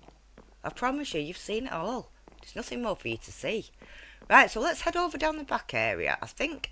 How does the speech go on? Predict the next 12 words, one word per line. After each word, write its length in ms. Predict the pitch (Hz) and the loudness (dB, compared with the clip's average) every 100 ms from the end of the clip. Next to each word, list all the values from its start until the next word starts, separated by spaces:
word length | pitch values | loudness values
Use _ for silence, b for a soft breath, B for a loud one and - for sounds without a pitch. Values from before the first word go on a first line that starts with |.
| - | -6
these 240 | 180 202 175 | 0 0 0
have 140 | 151 | -4
gone 180 | 156 156 | -2 -2
up 240 | 196 - | -4 -8
to 160 | - 131 | -10 -10
a 60 | 123 | -8
tier 320 | - 117 101 - | -4 -4 -4 -6
two. 380 | - 156 127 98 - - - - - B B B B - - - - - - - - - - - - - | -8 -6 -6 -8 -16 -16 -14 -10 -10 B B B B -20 -20 -20 -20 -20 -20 -20 -20 -20 -20 -20 -20 -14
Hello, 420 | - 427 226 165 | -2 6 8 8
Lane. 440 | 143 104 107 196 403 - - - - - - - - - - - - - - | 8 6 6 0 -4 -16 -20 -20 -20 -20 -20 -20 -20 -20 -20 -20 -20 -20 -6
Little 400 | 339 427 427 415 | -2 0 2 4
Lane. 500 | 302 240 208 180 156 | 6 6 4 2 -4